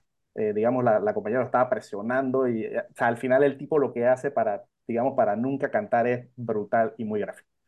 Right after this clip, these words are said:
Esa es Tiempo de Revancha, la segunda. La primera, que es la número ocho, la que más me, me he repetido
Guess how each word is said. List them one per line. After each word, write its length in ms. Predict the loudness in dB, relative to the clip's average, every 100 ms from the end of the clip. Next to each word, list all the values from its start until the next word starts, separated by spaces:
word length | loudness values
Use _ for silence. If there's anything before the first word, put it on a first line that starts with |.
| _ _ _ _ _ _ _ _
Esa 260 | -6 -2 -2
es 100 | 0
Tiempo 200 | 0 0
de 60 |
Revancha, 360 | 0 0 -4 -6
la 100 | -8
segunda. 280 | -8 -4 -2
La 120 | 0
primera, 380 | 0 2 2 2
que 80 | 0
es 40 |
la 80 | -2
número 260 | -2 0 0
ocho, 180 | -2
la 100 | -4
que 100 | -4
más 200 | -4 -6 -6 -12 -6
me, 180 | -2 0
me 140 | 0
he 100 | 0 2
repetido 640 | 0 -2 -4 0 0 -2